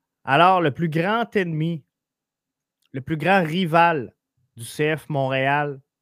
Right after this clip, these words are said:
demain, est-ce que c'est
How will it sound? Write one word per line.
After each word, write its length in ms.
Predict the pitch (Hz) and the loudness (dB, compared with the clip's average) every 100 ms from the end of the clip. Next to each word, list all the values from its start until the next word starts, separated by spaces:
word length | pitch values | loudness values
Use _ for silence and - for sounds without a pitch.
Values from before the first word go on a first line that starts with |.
| _ _ _ _ _ | _ _ _ _ _
demain, 500 | 113 131 123 123 123 123 _ _ _ _ _ _ _ _ | -4 0 0 -2 -8 -14 _ _ _ _ _ _ _ _
est-ce 360 | - 165 - - | 0 2 0 -6
que 360 | - 202 220 226 _ _ _ _ _ | -2 0 0 -4 _ _ _ _ _
c'est 560 | - - - 175 175 | -20 -18 -10 -8 -8